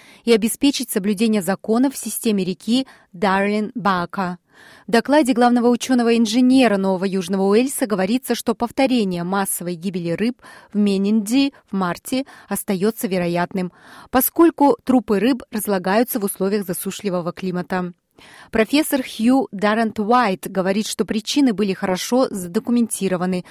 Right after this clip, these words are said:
в предыдущих отчётах о речной системе. Однако многие рекомендации из этих отчётов не были выполнены. Он также говорит, что это бездействие представляет собой, по его мнению,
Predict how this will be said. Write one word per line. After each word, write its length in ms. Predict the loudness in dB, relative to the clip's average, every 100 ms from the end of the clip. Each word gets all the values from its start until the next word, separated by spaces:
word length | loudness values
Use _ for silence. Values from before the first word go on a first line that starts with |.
| -16
в 60 | -4
предыдущих 680 | 0 0 0 0 -2 -4
отчётах 520 | -4 -4 -6 -4 -6 -6
о 80 |
речной 360 | -6 -6 -4 -4
системе. 640 | -6 -10 -4 -2 -2 -4 -6 -16 -20 -8 -2
Однако 340 | 2 2 2
многие 360 | 2 2 4 2
рекомендации 800 | 2 0 2 2 0 -2 -4 -2
из 320 | -2 -4 -4
этих 320 | -4 -4 -6
отчётов 480 | -8 -2 -2 -2 -2
не 140 | -4
были 200 | -2 -2
выполнены. 680 | -2 -4 -4 -2 -2 -4 -6 -10 _ -20 -20 -6
Он 160 | -2 0
также 260 | 0 0
говорит, 360 | -2 0 2 0
что 340 | -2 0 0 0
это 240 | -2 -2
бездействие 680 | -6 -6 -2 -2 -2 -4 -6
представляет 560 | -6 -8 -6 0 0 0
собой, 300 | 0 0 0
по 100 | 0
его 220 | 0 0
мнению, 500 | 0 2 2 2